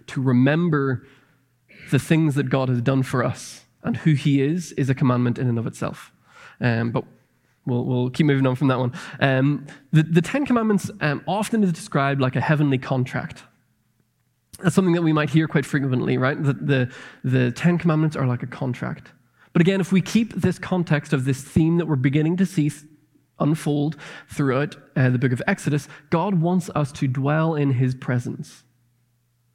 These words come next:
You see, God is our God that we worship, the God that we, we got introduced to back in chapter three, um, whose name is Yahweh, meaning the sovereign, perfect, all-powerful God. He is not in the business of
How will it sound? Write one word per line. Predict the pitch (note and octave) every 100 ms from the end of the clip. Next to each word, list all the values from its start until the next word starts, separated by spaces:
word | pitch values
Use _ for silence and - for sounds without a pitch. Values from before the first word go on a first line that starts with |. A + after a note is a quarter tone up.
| _ _
You | E3+
see, | C#3+ F#3+
God | E3+ G3+ G3+
is | F#3 D3+
our | E3 G3+
God | F#3+ F3
that | D#3+
we | E3
worship, | F3 C3 E3+ - -
the | C#3+
God | C#3 D3
that | C#3
we, | C#3 C3+
we | C#3 C3
got | C3+ D3
introduced | - C#3+ D3 -
to | D3
back | C3+ D3 D3
in |
chapter | B2+ C3+ C#3
three, | - D#3 C#3+ B2+ C3 - - -
um, | B2 B2 A#2+
whose | C3 C#3+
name | C#3+
is | A#2+ A2+
Yahweh, | C3 D3+ B2 A#2 A#2 - - - _
meaning | D3+ D3 C3+ A#2 - -
the | C#3+
sovereign, | C3+ - D#3 D3+ D#3+ C#3+ - - - - -
perfect, | - F3 D#3 D3+ - -
all-powerful | C#3+ D3 C#3+ - D3 C3+ C3+
God. | B2 B2+ A2 - - _ _ _ _ _ _ _ _
He | - F#3+
is | F#3+ D#3+
not | D#3+ F3+ -
in | D#3+
the | D3+
business | C#3 C3+ C3 -
of | - B2+ B2 A#2+ -